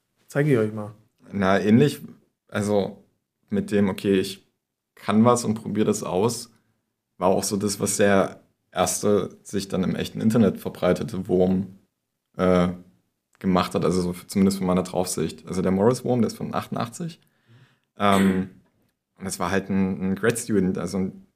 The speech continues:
Speaker 2: Typ, der Informatik studiert an, an der Cornell-Uni, ähm, und halt da promoviert. Und also, klar, es ist jetzt ein bisschen so in die Glaskugel gucken, aber was sollte der für eine Motivation haben,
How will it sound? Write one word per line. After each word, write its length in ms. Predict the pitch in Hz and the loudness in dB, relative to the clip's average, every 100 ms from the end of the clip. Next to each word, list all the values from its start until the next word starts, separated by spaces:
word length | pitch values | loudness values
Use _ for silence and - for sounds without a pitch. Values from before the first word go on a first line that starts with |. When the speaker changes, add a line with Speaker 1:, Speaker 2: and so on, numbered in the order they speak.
| _ _ | _ _
Speaker 2:
Typ, 200 | 113 135 135 | -4 -4 0
der 100 | 104 | -2
Informatik 440 | 107 101 117 - | 0 0 0 -2
studiert 600 | - 110 117 123 120 110 | -8 -6 2 4 4 2
an, 340 | 98 98 98 | -2 0 -2
an 240 | 95 95 95 | -4 -4 -2
der 160 | 95 | -4
Cornell-Uni, 800 | 95 101 98 120 - 123 123 120 - _ _ _ _ - | -6 -4 0 0 -2 -2 -4 -6 -16 _ _ _ _ -2
ähm, 600 | 95 95 95 98 - - _ _ _ _ _ _ _ _ | 2 4 2 0 -4 -16 _ _ _ _ _ _ _ _
und 340 | 95 98 95 | 0 0 0
halt 160 | 98 92 | -6 -4
da 60 | 90 | -4
promoviert. 760 | - 98 98 120 156 - - _ _ _ - _ _ _ _ - | -2 -4 -4 2 2 2 -4 _ _ _ -20 _ _ _ _ -6
Und 340 | 95 95 90 - _ | 2 2 0 -8 _
also, 480 | 95 95 95 95 - - _ _ _ _ _ _ _ _ _ _ _ _ _ _ _ _ - | -6 0 2 2 2 -10 _ _ _ _ _ _ _ _ _ _ _ _ _ _ _ _ -18
klar, 280 | 98 90 120 | -2 4 4
es 120 | 117 | 2
ist 100 | 113 | -6
jetzt 160 | 98 - | -10 -6
ein 80 | 101 | -6
bisschen 600 | 110 113 107 104 104 - _ _ _ _ _ _ _ _ _ _ - | -4 2 4 4 -2 -8 _ _ _ _ _ _ _ _ _ _ -18
so 180 | 170 104 | -4 0
in 80 | 101 | 0
die 80 | |
Glaskugel 540 | 92 90 107 - 135 135 | 2 0 0 0 -2 -2
gucken, 400 | 147 - 135 107 | -4 -6 -2 0
aber 240 | 101 95 | 2 2
was 140 | 95 - | 0 -4
sollte 200 | 101 98 | -4 -2
der 160 | 95 | -2
für 100 | 98 | -2
eine 80 | 104 | -2
Motivation 720 | 104 98 - 92 101 107 107 | -2 -4 -6 -6 -2 2 2
haben, 520 | 101 107 117 117 - | 2 2 2 0 -6